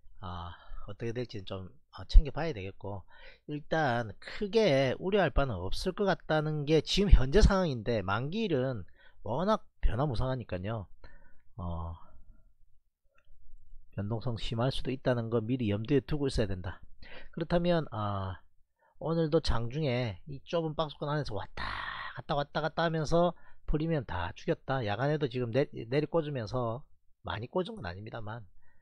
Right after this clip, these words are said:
그죠? 변동성, 아, 내일 확대되기 전에 프리미엄 좀 죽이고 있는데, 일단 윗방향 아닐까, 일단 그렇게 생각하고 있습니다.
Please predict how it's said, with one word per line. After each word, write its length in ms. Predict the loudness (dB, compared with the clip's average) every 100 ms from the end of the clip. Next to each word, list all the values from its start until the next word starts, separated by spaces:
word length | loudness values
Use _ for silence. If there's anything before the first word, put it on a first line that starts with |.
| _ _ _
그죠? 260 | -6 -4 -4 -10 _ -18 -18 _ _ 2
변동성, 680 | 4 4 -2 -4 -2 -4 -4 -10
아, 540 | -6 -4 -4 -6 -8 -12 -10
내일 220 | -4 -2
확대되기 600 | 2 2 2 -2 0 -2
전에 500 | 0 0 0 -2 -4 -8 -20 -20 -8
프리미엄 400 | -4 -2 -2 -4
좀 160 | -4 -10
죽이고 440 | -8 -8 -4 -2
있는데, 500 | -2 -4 -4 -4 -4 -8 -12 -12 -8 -8 -10 -10
일단 220 | -6 -6 -6 -8
윗방향 540 | -8 -2 -2 0 -2
아닐까, 500 | -2 -6 -4 -4 -2
일단 200 | -6 -6
그렇게 200 | -6 -2
생각하고 280 | 0 2 -2
있습니다. 580 | -2 -4 -2 0 -2 -6